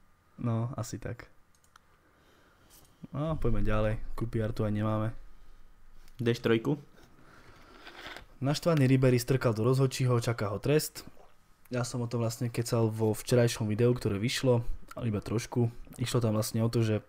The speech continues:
Speaker 1: mm, o-, odpískali gól, proste Láciu v nadstavenom čase na dva jedna. Ribery sa proste nasral, strkol do pomedzného rozhodcu, potom dostal červenú kartu, no a samozrejme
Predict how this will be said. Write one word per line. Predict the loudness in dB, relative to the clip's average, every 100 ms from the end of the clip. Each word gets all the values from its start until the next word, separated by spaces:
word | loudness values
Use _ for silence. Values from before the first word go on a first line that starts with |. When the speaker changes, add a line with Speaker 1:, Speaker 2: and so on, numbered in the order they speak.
| _ _ _ _ -20 -20 -20 -16
Speaker 1:
mm, | -8 -6 -4 -6 -8 -12 _ _ -20 _ _ _ _ _ _ _
o-, | -12 -10 -8
odpískali | -8 -4 -4 0 2 4 2
gól, | 2 4 4 4 2 -2 -6
proste | -6 -6 -4
Láciu | -2 -2 2 2
v | 2 2
nadstavenom | -2 2 4 4 2
čase | 0 0 2 0 -2 -8 _ _ -20 -16
na | -2 0
dva | 2
jedna. | 2 2 4 2 0 _ -20 -20 -14
Ribery | -4 0 2 2
sa | 0
proste | 0 -2 -4
nasral, | -4 -4 -2 0 0
strkol | -2 -4 -2 -2 -2
do | -4
pomedzného | 0 0 2 0
rozhodcu, | 0 -2 0 -2 -4 -4
potom | -4 -6
dostal | -6 -6
červenú | -4 0 2 4
kartu, | 4 2 0 -2
no | 0 -2
a |
samozrejme | -4 -4 -2 -2 -2 -4